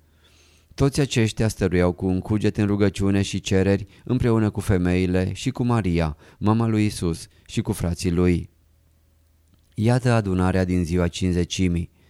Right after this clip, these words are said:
Duhul Sfânt s-a coborât peste toți cei care erau prezenți și peste Maica Domnului Hristos, trupul lui. Erau primele pietre vii în casa lui Dumnezeu din nou legământ. Toate mădularele trupului lui Hristos sunt egale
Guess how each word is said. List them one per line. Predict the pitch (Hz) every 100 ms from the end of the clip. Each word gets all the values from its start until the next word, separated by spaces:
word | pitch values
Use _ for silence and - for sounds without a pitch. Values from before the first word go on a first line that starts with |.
| _ -
Duhul | 101 98 95
Sfânt | - - 135
s-a | 147
coborât | 123 101 98 107
peste | - 98 -
toți | 87 131 135
cei | - 90
care | 85
erau | 85 90 85
prezenți | 95 85 113 120 - -
și | - 131
peste | 131 85 85
Maica | 85 87 90
Domnului | 87 95 95 92 92
Hristos, | 95 101 - 113 - - _ _
trupul | - 127 - 120 113
lui. | 95 85 85 - _ _ _ _ -
Erau | 98 98
primele | 95 139 135 101
pietre | 87 92 104 104
vii | 95 120 123
în |
casa | 113 92 90
lui | 87 87
Dumnezeu | 90 92 87 87 110
din | 95 82 85
nou | 101 110
legământ. | 104 101 95 92 82 - - _ _ _ _ - _
Toate | - 98
mădularele | 95 87 95 120 131 127
trupului | - 120 110 98 92
lui | 90
Hristos | - 90 - 107
sunt | 107 101
egale | 98 92 98 85 80